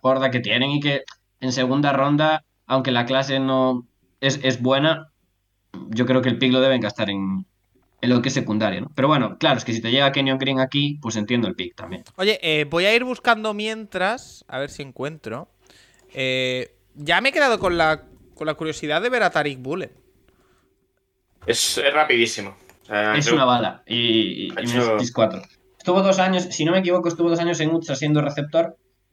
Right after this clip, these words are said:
Speaker 1: Y al segundo año cambió a cornerback y, y, y rindió mucho mejor, la verdad.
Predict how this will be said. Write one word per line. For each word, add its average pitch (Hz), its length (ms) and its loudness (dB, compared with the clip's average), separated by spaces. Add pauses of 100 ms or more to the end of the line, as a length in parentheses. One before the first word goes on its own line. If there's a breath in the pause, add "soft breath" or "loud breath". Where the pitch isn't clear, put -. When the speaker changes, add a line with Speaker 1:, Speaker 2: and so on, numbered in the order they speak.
(140)
Speaker 1:
Y 135 440 2
al 131 160 2
segundo 151 300 0
año 151 560 0
cambió 135 340 2
a 135 100 4
cornerback 147 580 2
y, 101 580 -4 (540)
y, 101 420 2
y 107 60 4
rindió 113 240 0
mucho 113 200 -2
mejor, 120 280 -2
la 101 80 -2
verdad. 117 240 0